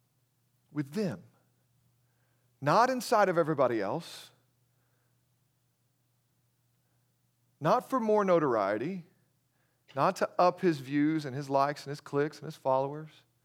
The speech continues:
But for them. He gets on the boat with them. Walks on water. They're scared. He says,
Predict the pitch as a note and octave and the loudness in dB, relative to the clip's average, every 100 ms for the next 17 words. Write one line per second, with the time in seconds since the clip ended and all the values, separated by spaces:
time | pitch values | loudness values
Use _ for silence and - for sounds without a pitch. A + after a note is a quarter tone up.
0 | _ _ _ _ _ _ _ _ _ _ | _ _ _ _ _ _ _ _ _ _
1 | _ _ D3+ G3 A3+ D#3 E2+ _ _ _ | _ _ -14 -10 -6 -8 -10 _ _ _
2 | _ _ _ _ _ _ _ _ _ _ | _ _ _ _ _ _ _ _ _ _
3 | _ _ - B2 C3+ B2+ A2+ G#2+ - _ | _ _ -12 -8 -8 -10 -12 -16 -18 _
4 | _ _ _ _ _ _ _ _ _ - | _ _ _ _ _ _ _ _ _ -12
5 | B2 C3+ - C#3+ B2 A#2 A#2 A2+ - B2 | -8 -8 -8 -12 -8 -8 -8 -12 -10 -10
6 | B2 - B2 A#2 A2+ A2 A#2 | -10 -12 -12 -12 -12 -14 -18